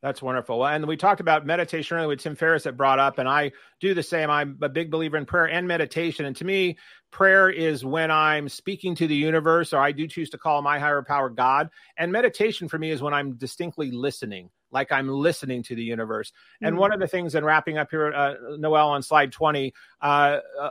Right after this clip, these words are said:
Speaker 1: Alyssa already mentioned the word gratitude, but one of the things in the Iggy principles on slide twenty here, uh, Noelle, is that, uh, we've got, you know, these different components, uh, the next slide, Noelle, um, is the components that the Iggy is about bringing in prayer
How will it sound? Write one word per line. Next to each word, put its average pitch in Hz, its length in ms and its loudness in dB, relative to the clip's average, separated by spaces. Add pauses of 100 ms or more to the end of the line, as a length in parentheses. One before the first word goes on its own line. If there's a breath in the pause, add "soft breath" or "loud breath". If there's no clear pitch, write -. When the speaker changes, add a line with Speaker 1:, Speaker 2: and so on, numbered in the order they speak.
Speaker 1:
Alyssa 170 240 0
already 160 260 4
mentioned 151 360 -2
the 139 60 -4
word 139 320 -2
gratitude, 147 460 2
but 147 80 -2
one 180 140 0
of 208 60 -2
the 190 100 0
things 170 320 -4
in 151 120 -2
the 147 240 -6
Iggy 165 220 -6
principles 135 720 -4
on 135 240 -2
slide 139 340 -4
twenty 151 320 -6
here, 127 340 -2
uh, 127 200 0
Noelle, 127 400 -2 (300 soft breath)
is 151 260 0
that, 156 300 4
uh, 151 180 2
we've 165 140 0
got, 185 340 4
you 170 120 -2
know, 160 80 4
these 151 180 -4
different 180 260 -2
components, 156 680 -4
uh, 131 420 2
the 147 80 -4
next 160 200 0
slide, 127 200 0
Noelle, 123 280 -6 (320 soft breath)
um, 143 400 0 (220)
is 151 460 2
the 151 520 -2
components 185 600 2
that 156 260 4
the 156 140 -4
Iggy 175 280 2
is 139 140 2
about 151 500 4
bringing 160 360 -2
in 131 180 -4
prayer 120 480 -2